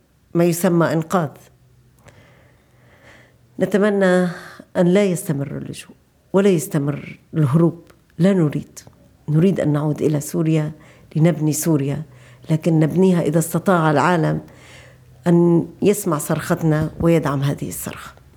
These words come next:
رح أحدثك عن ما رأيت من تعذيب الأخريات. لم يكن تعذيبي مقابل تعذيبهم أي شيء.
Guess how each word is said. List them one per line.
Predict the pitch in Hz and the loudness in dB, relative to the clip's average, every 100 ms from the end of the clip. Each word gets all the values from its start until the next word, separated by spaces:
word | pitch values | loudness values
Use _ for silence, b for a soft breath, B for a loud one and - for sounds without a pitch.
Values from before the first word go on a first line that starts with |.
| - | -14
رح | 190 - 226 | -12 -6 -6
أحدثك | 220 - 214 202 190 | -8 -4 -4 -2 -2
عن | 180 180 175 170 - - | 0 2 0 -2 -6 0
ما | 175 | 2
رأيت | 190 - 214 214 - - - - - | 4 2 2 2 -2 -16 -18 -16 -2
من | 170 | 0
تعذيب | 175 165 160 156 | 2 0 2 0
الأخريات. | 160 - - 151 147 147 - - _ - b b b b - | -2 -6 -6 -6 -4 -6 -14 -20 _ -20 b b b b -2
لم | 214 | 2
يكن | 214 208 185 | 2 0 -4
تعذيبي | 185 180 165 208 208 190 185 185 B B - | -4 -6 0 0 0 0 -2 -4 B B -8
مقابل | 165 - 180 170 | -8 0 0 0
تعذيبهم | 170 - 151 160 156 147 - | -4 -6 -4 -6 -6 -8 -8
أي | - | -12
شيء. | - - | -14 -18